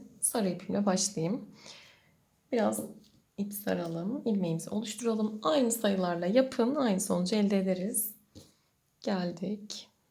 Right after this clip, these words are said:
İlmeğimi oluşturdum.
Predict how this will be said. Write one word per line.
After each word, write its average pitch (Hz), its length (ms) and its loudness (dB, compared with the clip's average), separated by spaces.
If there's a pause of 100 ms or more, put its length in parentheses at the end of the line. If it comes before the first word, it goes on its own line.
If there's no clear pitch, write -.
(4000)
İlmeğimi 185 360 4
oluşturdum. 180 920 -2